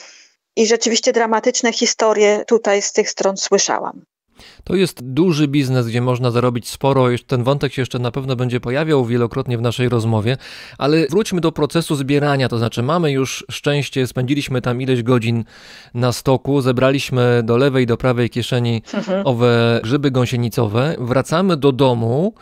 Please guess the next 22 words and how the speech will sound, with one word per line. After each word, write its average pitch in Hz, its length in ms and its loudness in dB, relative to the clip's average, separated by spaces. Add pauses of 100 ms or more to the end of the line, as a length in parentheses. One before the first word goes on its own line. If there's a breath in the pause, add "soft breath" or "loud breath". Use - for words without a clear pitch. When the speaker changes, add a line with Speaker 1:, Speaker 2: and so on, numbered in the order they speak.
(300 loud breath)
Speaker 2:
po 127 140 -2
ciężkiej 147 440 -2
pracy. 139 600 0
Co 214 60 -4
się 220 140 -2
dalej 208 220 0
dzieje 185 220 0
z - 60 -4
tymi 160 220 -2
grzybami? 127 420 0
Jaki 135 200 -2
jest - 100 -6
proces? - 480 -6 (340)
Speaker 1:
Otóż - 280 0
wracamy 294 460 0
do 247 140 -2
domu 220 300 0
wieczorem, 190 680 0
kiedy 190 320 0
już 185 240 2
jest 180 320 -2
ciemno. 185 560 0